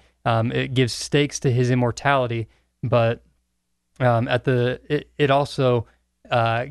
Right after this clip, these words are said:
gives us a new level of, uh, of humanity and emotional connection to Kylar and Aline's relationship, which up to this point, like, as we've talked about,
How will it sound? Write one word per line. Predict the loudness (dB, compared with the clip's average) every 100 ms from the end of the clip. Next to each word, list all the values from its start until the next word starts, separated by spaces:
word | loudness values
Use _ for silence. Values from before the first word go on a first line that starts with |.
| -4
gives | 0 2 2
us | 0 0 -2 -10 -8
a | -2 0
new | 2 2 4 4 2 0 -2 _ _ _
level | -4 0 2 2 2 -2
of, | -2
uh, | -4
of | -4 -8
humanity | -4 0 0 0
and | 0
emotional | 2 0 0 -4
connection | -2 -4 -4 -6
to | -4 -4
Kylar | -2 0 2 2 0
and | -2
Aline's | -2 0 0 0 -2
relationship, | -2 -2 -4 -6 -4 -4 -6 _ _ -2
which | 0
up | 0 -2
to | 0
this | -2
point, | 0 0 0
like, | 0 -4 -2
as | -4 -2
we've | -2
talked | -2 -2
about, | 0 0